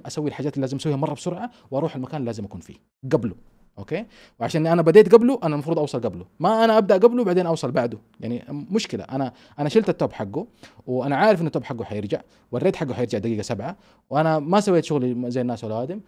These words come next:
ورجعت، وبعدين هو أخذ الريد مرة ثانية. ف I want you to go back. الريد حقه ما ياخذه في الجيم هذا، خلاص. المفروض كذا زين زاو انتهى من الجيم.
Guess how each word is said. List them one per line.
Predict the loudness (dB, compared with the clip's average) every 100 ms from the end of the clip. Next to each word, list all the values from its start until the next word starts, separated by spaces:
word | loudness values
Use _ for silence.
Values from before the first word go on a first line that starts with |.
| _ _ -6
ورجعت، | 0 2 2 0 -2
وبعدين | 0 2
هو | 2
أخذ | 2 0
الريد | -2 -2
مرة | -6
ثانية. | -8 -14 -16 -12
ف | -4
I | -2
want | -2 -4
you | -6
to | -6 -6
go | -6 -8
back. | -10 -14 -14 -20 _ _ _ _ _ _
الريد | 2 2
حقه | 2 -2 -4 -6 _ _ -6
ما | -4
ياخذه | -4 -10 -14
في |
الجيم | -8 -8
هذا، | -8 -10
خلاص. | -2 0 0 -4 -14 -8 -2
المفروض | 2 2 2
كذا | 2 4
زين | 4 2
زاو | 2 -2 -6 -12 -20 -6
انتهى | -6 -4 -6 -4
من | -6
الجيم. | -6 -8 -12